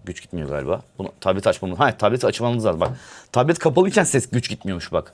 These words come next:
Dur bir daha deneyelim. Dur tableti kapatalım. Çıkarttım. Taktım. Bak şuradaki yeşil ışık gitti. Şu tableti çekeyim şöyle yansıma yapıyor. Bekliyorum şu ışın gelmesini. Gelecek mi? Gelmedi ama ekrana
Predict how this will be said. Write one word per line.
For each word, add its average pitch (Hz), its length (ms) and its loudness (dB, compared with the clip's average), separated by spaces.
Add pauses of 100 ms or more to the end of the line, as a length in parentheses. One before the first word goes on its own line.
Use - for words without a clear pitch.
Dur 90 100 -2
bir 113 60 -4
daha 123 140 6
deneyelim. 80 260 -2 (220)
Dur 82 80 -6
tableti 113 380 -2
kapatalım. 123 400 -6 (1600)
Çıkarttım. - 480 -6 (1040)
Taktım. 113 420 -2 (300)
Bak 90 160 -2
şuradaki 123 380 -4
yeşil 117 200 0
ışık - 240 -8
gitti. - 300 -12 (1500)
Şu - 180 -20 (180)
tableti 82 300 -8
çekeyim 82 280 -12
şöyle 78 200 -6
yansıma 76 380 -10
yapıyor. 76 340 -8 (880)
Bekliyorum 113 380 0
şu 82 100 -8
ışın 85 200 -6
gelmesini. 80 360 -4
Gelecek 92 400 0
mi? 110 220 -8 (300)
Gelmedi 117 380 2
ama 120 160 4
ekrana 139 380 -2